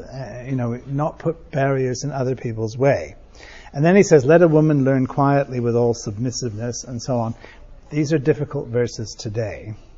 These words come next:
because of course we live in a time, uh, when male-female equality is very important.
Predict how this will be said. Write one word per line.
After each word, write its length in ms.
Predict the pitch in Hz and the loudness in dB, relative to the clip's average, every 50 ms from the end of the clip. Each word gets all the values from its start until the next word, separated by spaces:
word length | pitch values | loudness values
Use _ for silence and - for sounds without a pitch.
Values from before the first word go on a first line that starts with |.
| - - | -20 -18
because 280 | - 123 - 123 110 110 | -16 -14 -10 -10 -8 -8
of 120 | 117 110 | -8 -8
course 280 | - - 120 113 - - | -6 -6 -6 -6 -6 -8
we 120 | 123 120 | -8 -6
live 160 | 120 123 117 110 | -4 -4 -4 -4
in 80 | 117 | -6
a 80 | 113 107 | -8 -10
time, 460 | - - - 113 107 110 110 110 107 - - - - - - - | -10 -10 -8 -8 -6 -6 -8 -8 -10 -12 -18 -20 -20 -20 -20 -14
uh, 220 | - 127 117 117 117 | -10 -8 -8 -8 -8
when 300 | - 117 113 113 113 117 | -10 -10 -8 -6 -6 -4
male-female 720 | 117 120 117 117 117 - - 120 113 113 113 110 110 107 | -4 -2 -4 -4 -4 -6 -8 -8 -6 -6 -6 -6 -6 -6
equality 600 | 110 107 107 - - 120 120 120 117 - - 117 | -6 -8 -8 -6 -4 -2 -2 -2 -4 -6 -6 -8
is 140 | 117 117 107 | -8 -8 -8
very 280 | - 113 110 107 107 110 | -8 -8 -8 -8 -8 -8
important. 580 | 110 110 - - 175 147 - - 87 - - | -10 -6 0 0 2 2 0 -2 -12 -20 -20